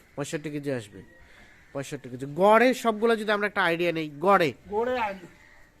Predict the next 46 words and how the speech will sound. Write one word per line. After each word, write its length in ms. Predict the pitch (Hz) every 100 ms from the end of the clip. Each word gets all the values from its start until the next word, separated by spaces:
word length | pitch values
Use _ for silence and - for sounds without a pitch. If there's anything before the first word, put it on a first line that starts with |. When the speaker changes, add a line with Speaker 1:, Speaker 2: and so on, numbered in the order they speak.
| 190
Speaker 2:
গড়ে 260 | 202 240
যদি 180 | 226 233 -
কো-, 60 | 202 165 - - - - - _ -
আইডিয়া 300 | 208 240 233
নেন, 200 | 208 165
তাহলে 180 | 202 208
Speaker 1:
হ্যাঁ। 160 | 147
Speaker 2:
গড়ে 180 | 214 233
দুই 200 | 202 226 220
কি-, 120 | 247
দুই 200 | 196 220
এক 100 | 214
কেজি 160 | 226 214 254
কম, 220 | 202 190 208
সত্তর 340 | 208 - 202
হবে। 300 | 165 147 _ _ -
Speaker 1:
সত্তর 280 | 151 139 156
থেকে 180 | 175
দুই 180 | 175 165
এক 100 | 165
কেজি 140 | 170 160
Speaker 2:
দুই 60 |
Speaker 1:
কমবে। 280 | 156 151 127
Speaker 2:
কেজি 140 | 214
কম 60 | 208
হতে 160 | 165 -
পারে। 120 | -
Speaker 1:
মানে 120 | 196
পঁয়ষট্টি 440 | 214 202 202 226 214
কেজি 180 | 233
তো 60 | 226
must 100 | 214
be 60 | 208
Speaker 2:
পঁয়ষট্টি, 200 | 196 208
Speaker 1:
আসবেই। 380 | 196 214 151 107 _ _
Speaker 2:
পঁয়ষট্টি 360 | 240 190 214 226
হবেই। 320 | 185 196 170 - -
Speaker 1:
হবেই। 280 | 143 147 113 - _ _ _ -
আচ্ছা, 320 | 117 120 117
আচ্ছা। 220 | 104 95 104 - - - _ -
প্লাস 240 | 135 160 -
ফ্যাটারিং 380 | 175 175 185 185
করা 220 | 180 170
যাবে 200 | 156 135
এগুলো। 260 | 117 101 98
Speaker 2:
হুম। 160 | 185 185